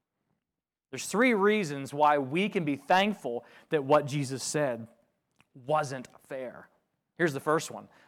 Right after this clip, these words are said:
The gospel is not rooted in being fair, and we can be very thankful for that.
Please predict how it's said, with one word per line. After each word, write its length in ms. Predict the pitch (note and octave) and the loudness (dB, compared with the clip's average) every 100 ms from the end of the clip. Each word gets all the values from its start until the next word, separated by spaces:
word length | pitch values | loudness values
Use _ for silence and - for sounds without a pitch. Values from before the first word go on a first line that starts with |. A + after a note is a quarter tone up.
| _ | _
The 100 | C#3 | -12
gospel 840 | A#2 E3 E3 F#3 - - F#2+ B2 - _ _ _ | 2 6 6 6 -2 -12 -16 -16 -18 _ _ _
is 160 | D#3 B2+ | -8 -2
not 300 | D3+ D3+ D3 | 0 0 6
rooted 540 | F3+ G#3+ D3 A#2+ C3 - _ | 6 8 4 0 -6 -12 _
in 180 | D3+ C3+ | -8 -4
being 260 | C#3 C3 | -4 -6
fair, 480 | A#2+ C#3+ C3+ G#2+ G2 | -6 -2 0 -2 -8
and 140 | A#2 B2 | -10 -8
we 80 | C3+ | -8
can 80 | |
be 100 | A#2 | -8
very 360 | G#2 C#3+ E3+ D3+ | -2 2 4 4
thankful 420 | C#3 C3+ B2 B2 | 0 -6 -6 -12
for 160 | - A#2 | -12 -14
that. 320 | G#2+ F#2+ | -14 -16